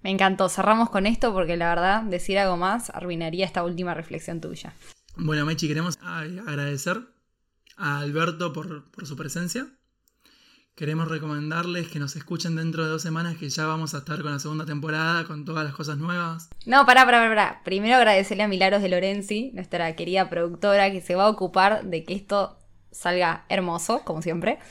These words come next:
Speaker 2: Este capítulo fue editado a la perfección por ella. Y nada, eh, no sé si queremos decir algo más, Mechi.
Speaker 1: Bueno, agradecerles a los oyentes, tanto por pedirnos este capítulo como escucharnos.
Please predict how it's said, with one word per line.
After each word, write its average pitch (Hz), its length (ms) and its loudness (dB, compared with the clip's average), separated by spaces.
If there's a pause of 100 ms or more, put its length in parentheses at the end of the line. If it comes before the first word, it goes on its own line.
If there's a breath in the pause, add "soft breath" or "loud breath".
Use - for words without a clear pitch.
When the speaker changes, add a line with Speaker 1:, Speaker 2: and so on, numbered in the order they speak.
(140)
Speaker 2:
Este 160 240 -6
capítulo 147 400 -2
fue 151 160 -4
editado 151 320 -2
a 147 80 -4
la 147 80 -10
perfección 151 600 -6
por 151 140 -6
ella. 180 380 -6 (560)
Y 160 640 0 (180)
nada, 165 460 -2 (120)
eh, 151 360 -4
no 160 100 -4
sé 170 140 -6
si 156 320 -4
queremos 156 320 -6
decir 151 180 -8
algo 151 140 -6
más, 143 80 -6
Mechi. 143 280 -10 (300)
Speaker 1:
Bueno, 202 140 2
agradecerles 190 500 0
a 196 40 2
los 180 240 0
oyentes, 233 500 2
tanto 190 320 2
por 175 200 -2
pedirnos 185 400 -2
este 180 160 -4
capítulo 202 560 -2
como 156 320 -6
escucharnos. 233 760 0